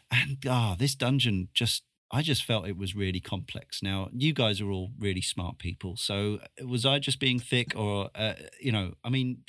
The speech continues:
there were probably points earlier in the game that I got temporarily, briefly stuck and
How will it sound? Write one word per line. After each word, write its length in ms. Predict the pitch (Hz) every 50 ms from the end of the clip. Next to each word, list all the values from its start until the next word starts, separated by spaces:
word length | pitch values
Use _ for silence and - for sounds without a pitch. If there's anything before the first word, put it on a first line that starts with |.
| - _ _ _ _ - 135
there 100 | 151 151
were 60 | 156
probably 320 | 147 - 208 196 190 165 131
points 260 | - 147 139 120 120
earlier 260 | 123 131 135 135 139
in 120 | 123 107 101
the 60 | 104
game 220 | - 101 101 98
that 80 | 98 95
I 100 | - 104
got 180 | - 107 - -
temporarily, 680 | - 113 107 95 - 110 110 113 110 110 101 95 95
briefly 400 | - 104 107 107 - - - 92
stuck 500 | - - - - - - - - - - - - - - - - - - - - - - - - - - - - -
and 560 | 110 107 104 101 98 98 98 98 92 -